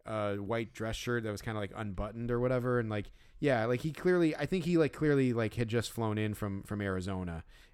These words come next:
and he had this big suitcase with him on wheels, and he was gonna have to walk through whoever was left,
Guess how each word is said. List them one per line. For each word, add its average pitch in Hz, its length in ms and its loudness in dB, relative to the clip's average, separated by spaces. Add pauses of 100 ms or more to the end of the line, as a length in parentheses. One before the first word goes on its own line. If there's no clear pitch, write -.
and 101 120 -6
he 101 80 -2
had 107 180 2
this 92 120 -4
big 95 220 -4
suitcase 98 440 -4
with 90 100 -6
him 90 100 -4
on 87 140 -4
wheels, 95 320 -2
and 92 140 -4 (600)
he 117 140 0
was 117 140 2
gonna 120 180 0
have 117 160 2
to 107 80 -2
walk 107 320 2
through 104 240 -2
whoever 104 400 2
was 95 180 -4
left, 104 460 -2